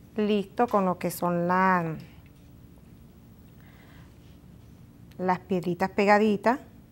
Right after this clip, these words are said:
Desen cuenta que quiero mostrar, le coloqué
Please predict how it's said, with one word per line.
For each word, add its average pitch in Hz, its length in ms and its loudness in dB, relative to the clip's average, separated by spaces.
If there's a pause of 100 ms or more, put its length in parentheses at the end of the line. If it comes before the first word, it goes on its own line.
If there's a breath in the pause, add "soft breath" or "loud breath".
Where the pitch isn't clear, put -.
(220)
Desen 190 320 -6
cuenta 208 380 -4
que 202 220 -2
quiero 185 220 -2
mostrar, 208 640 2 (720 loud breath)
le 254 180 2
coloqué 214 720 0